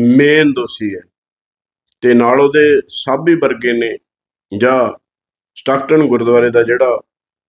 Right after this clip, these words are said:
ਪ੍ਰਧਾਨ ਸੀ ਮੇਜਰ ਸਿੰਘ ਨਿੱਜਰ ਤੇ ਰੰਧਾਵੇ ਵਰਗੇ, ਮਨਪ੍ਰੀਤ ਵਰਗੇ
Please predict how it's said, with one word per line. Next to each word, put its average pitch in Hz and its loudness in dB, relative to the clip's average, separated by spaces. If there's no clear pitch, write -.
ਪ੍ਰਧਾਨ 123 0
ਸੀ 127 -8
ਮੇਜਰ 120 0
ਸਿੰਘ 131 -4
ਨਿੱਜਰ 113 -2
ਤੇ 120 2
ਰੰਧਾਵੇ 123 2
ਵਰਗੇ, 123 -2
ਮਨਪ੍ਰੀਤ 117 -8
ਵਰਗੇ 107 -4